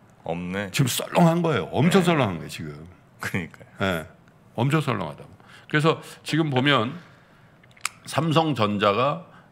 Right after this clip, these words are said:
Speaker 2: 아, 유가증권시장에 삼조 팔천억을 샀고 거기다 우선주까지 하면 사조 넘게 이렇게 샀다는 얘기인데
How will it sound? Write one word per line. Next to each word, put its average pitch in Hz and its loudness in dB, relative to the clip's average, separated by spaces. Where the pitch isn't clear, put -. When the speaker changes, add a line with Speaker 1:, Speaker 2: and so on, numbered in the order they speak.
Speaker 2:
아, 101 0
유가증권시장에 104 -2
삼조 139 -4
팔천억을 113 -4
샀고 87 -6
거기다 98 -2
우선주까지 90 -8
하면 101 -8
사조 98 -6
넘게 82 -8
이렇게 80 -8
샀다는 85 -8
얘기인데 76 -16